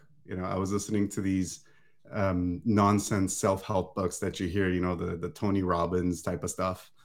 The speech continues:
And I'm like, "I could write something." And I started writing. And it was,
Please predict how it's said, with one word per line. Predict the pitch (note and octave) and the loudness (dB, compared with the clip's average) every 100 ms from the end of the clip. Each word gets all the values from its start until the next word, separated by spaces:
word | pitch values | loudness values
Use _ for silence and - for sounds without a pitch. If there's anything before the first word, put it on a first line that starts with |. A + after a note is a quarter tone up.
| - - - - | -20 -20 -14 2
And | A2+ | 6
I'm | A2 G#2+ | 8 6
like, | G#2 - - - - - - - - - - | 4 -2 -4 -2 0 0 -4 -8 -20 -20 -6
"I | C#3 A#2+ | -2 2
could | A2+ | 2
write | G2 F2 - | 2 0 -2
something." | G2 E2+ F2+ F2+ - - - | -4 -4 -6 -8 -12 -20 -2
And | A#2+ B2 | 6 6
I | |
started | A#2 D3 D3 D#3 | 6 6 6 4
writing. | - G#3+ F#2 - - - - - | 0 0 0 -4 -14 -20 -18 0
And | A2 A2+ A2+ A#2 | 6 8 8 6
it | B2+ | 2
was, | B2+ B2+ A2+ G#2+ - | 2 2 0 -2 -4